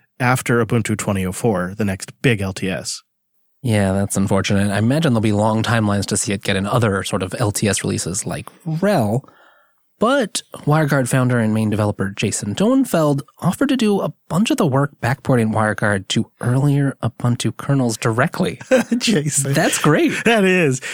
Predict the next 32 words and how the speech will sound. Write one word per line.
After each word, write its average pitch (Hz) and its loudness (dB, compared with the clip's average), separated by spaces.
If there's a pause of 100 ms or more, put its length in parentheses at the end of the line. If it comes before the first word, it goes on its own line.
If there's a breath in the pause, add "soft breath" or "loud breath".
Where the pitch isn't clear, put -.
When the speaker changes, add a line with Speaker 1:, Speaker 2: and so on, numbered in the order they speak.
(140 loud breath)
Speaker 1:
We've, 190 4
uh, 147 4
had 135 0
very 175 4
brief 202 2
exchanges 160 0
with 135 2
Jason 139 2
in 120 2
the 104 0
past, 123 2
and 113 2
he 123 4
seems 120 2
very 117 2
passionate 98 -2
about 82 -4
this. - -6
Speaker 2:
Oh, 123 4
yeah, 98 2
obviously 117 0
cares 120 -2
a - 0
lot 120 0
and 123 2
has 156 2
put 202 2
in 185 2
a 185 0
ton 208 0
of 185 0
work 180 0